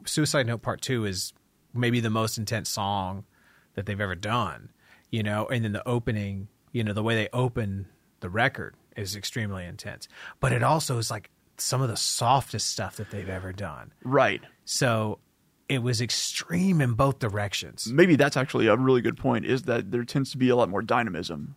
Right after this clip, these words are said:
Speaker 1: Yeah.
Speaker 2: on these sorts of albums.
Speaker 1: Yeah.
Speaker 2: 'Cause I do feel like a lot of the examples that I have, and this one in particular also, like, Cowboys from Hell, it starts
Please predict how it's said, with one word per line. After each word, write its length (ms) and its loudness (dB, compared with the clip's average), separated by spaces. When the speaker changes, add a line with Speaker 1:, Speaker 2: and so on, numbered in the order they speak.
Speaker 1:
Yeah. 460 -2
Speaker 2:
on 220 4
these 120 -2
sorts 180 -4
of 60 2
albums. 520 0
Speaker 1:
Yeah. 520 -8
Speaker 2:
'Cause 120 4
I 100 8
do 200 2
feel 200 4
like 160 6
a 80 6
lot 280 8
of 60 4
the 180 4
examples 380 2
that 120 6
I 140 4
have, 280 2
and 320 -4
this 240 -4
one 100 4
in 60 0
particular 320 2
also, 260 2
like, 220 2
Cowboys 300 4
from 100 0
Hell, 140 6
it 60 0
starts 400 4